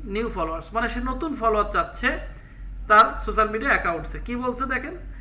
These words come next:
"I am looking for new people to help me create social media accounts and manage them।"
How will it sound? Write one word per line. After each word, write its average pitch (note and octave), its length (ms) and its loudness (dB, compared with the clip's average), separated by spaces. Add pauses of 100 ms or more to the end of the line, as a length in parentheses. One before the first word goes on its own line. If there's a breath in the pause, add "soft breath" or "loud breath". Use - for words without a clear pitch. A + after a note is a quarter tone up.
(360 loud breath)
"I G#3 60 8
am C4 380 4
looking C4+ 400 0 (160)
for G3 240 2 (600)
new B3 140 -2 (160)
people A#3+ 320 -2 (100)
to A#3+ 60 -6 (180)
help A3+ 220 0 (600)
me F#3+ 240 -2 (120)
create G#3+ 340 2
social G#3 300 -2
media G#3 180 4
accounts G#3+ 1040 0
and C#4+ 160 2
manage F3+ 360 -2
them।" - 120 -10